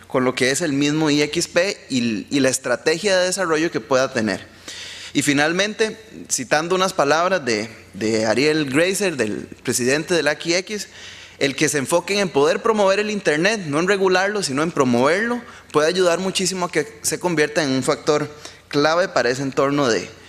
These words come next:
de adecuado, propicio para los I X Ps. Los operadores, por su parte,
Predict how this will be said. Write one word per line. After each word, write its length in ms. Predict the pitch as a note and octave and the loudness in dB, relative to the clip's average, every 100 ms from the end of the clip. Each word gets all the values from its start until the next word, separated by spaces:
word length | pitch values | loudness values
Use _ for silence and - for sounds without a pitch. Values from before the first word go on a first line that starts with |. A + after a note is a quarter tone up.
| - - | -20 -20
de 440 | - G#2+ A2 G2 - | -8 -2 0 0 0
adecuado, 640 | C3 A#2+ - D3 D#3+ F3+ E3+ | 2 2 2 2 2 0 0
propicio 460 | B2 D#3 D#3 E3+ | -2 -2 -2 -2
para 180 | C3+ A2+ | 0 0
los 200 | A2 G#2+ | 0 -2
I 80 | A#2+ | -2
X 220 | A2+ B2+ | -2 -6
Ps. 340 | - G#2 - - - - - - - | -4 -4 -4 -12 -20 -20 -20 -20 -10
Los 180 | C3+ C3+ | -2 -2
operadores, 520 | C3 C3+ B2+ C#3+ F#3 | 0 0 2 2 0
por 180 | F3+ F#3+ | 0 -2
su 160 | F#3+ F3 | -2 0
parte, 460 | F#3+ G3 F#3+ A3 | 0 0 -4 -8